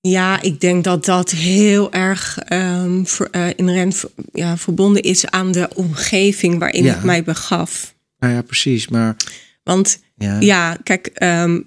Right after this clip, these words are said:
Speaker 1: bij mij in de omgeving gebruikte ook iedereen. Dus wat
Speaker 2: Ja.
Speaker 1: mij geholpen zou hebben, was een, eh, eh, het zou een veilige omgeving zijn geweest. En
Speaker 2: Ja.
Speaker 1: mensen die, ja,
Speaker 2: Ja.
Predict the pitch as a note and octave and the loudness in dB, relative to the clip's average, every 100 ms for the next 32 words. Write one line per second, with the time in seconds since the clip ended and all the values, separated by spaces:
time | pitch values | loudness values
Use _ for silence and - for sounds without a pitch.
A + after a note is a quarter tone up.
0 | _ - D#3+ F#3+ F#3+ F#3+ - F#3 F3+ F#3+ | _ -6 0 4 4 4 2 0 0 2
1 | F#3 - G3 G3+ F3+ - E3 F3 F#3 G3+ | 2 2 2 2 -2 -2 0 0 0 -2
2 | - - F3 - F3+ F3+ E3 F3 F3+ F3+ | -4 -4 -4 0 2 2 2 0 -2 0
3 | F#3 E3 F#3+ - F3 F#3 G#3 G3+ G3+ F3+ | 0 0 0 0 2 4 2 2 0 0
4 | F3+ F3 F#3 F3+ E3+ F3+ F3+ F3+ F3+ - | -2 -2 -2 -2 0 -2 -2 -2 -2 -6
5 | - _ _ - F3+ F3+ F3 - F3+ F3+ | -20 _ _ -2 0 0 -2 -2 -2 -2
6 | E3+ - F#3+ - F3+ - G3 G3+ G3 - | -2 0 0 -2 -2 0 0 0 0 -2
7 | - F3 - - F#3 - F3 - - - | -2 -2 0 0 0 -2 -6 -6 -4 -2
8 | F3 - F3+ E3+ F3 - - F3+ E3+ E3 | -4 -4 -2 0 0 -2 -2 0 2 0
9 | E3+ - E3+ E3+ - _ _ _ - F3+ | 0 -2 -4 -4 -12 _ _ _ 0 2
10 | F3 E3+ _ _ _ _ _ _ - F#3+ | 2 -2 _ _ _ _ _ _ -2 2
11 | F#3 F3 E3 E3+ | 2 0 -2 -6